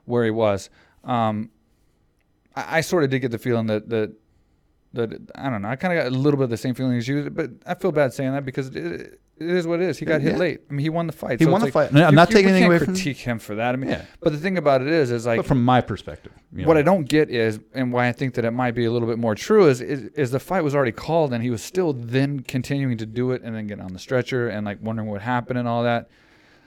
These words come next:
Speaker 1: The what happened part, I understand. I've seen that multiple times in the locker room where fighters are like, "What happened? What happened?"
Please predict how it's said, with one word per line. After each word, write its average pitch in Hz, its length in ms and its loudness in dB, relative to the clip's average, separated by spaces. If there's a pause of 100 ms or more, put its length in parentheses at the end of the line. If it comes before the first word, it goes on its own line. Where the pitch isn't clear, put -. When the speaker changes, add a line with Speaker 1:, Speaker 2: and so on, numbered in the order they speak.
(120)
Speaker 1:
The 139 100 2
what 175 180 4
happened 196 360 -2
part, 147 160 4
I 139 80 4
understand. 131 320 0
I've 123 100 2
seen 160 140 -2
that 127 140 0
multiple 127 400 0
times 120 280 -4
in 113 80 -2
the 110 60 -4
locker 107 280 -2
room 107 120 -2
where 101 40 -6
fighters 104 340 -2
are 104 60 -6
like, 101 120 -6
"What 110 140 -6
happened? 107 320 -8
What 104 100 -4
happened?" 104 400 -6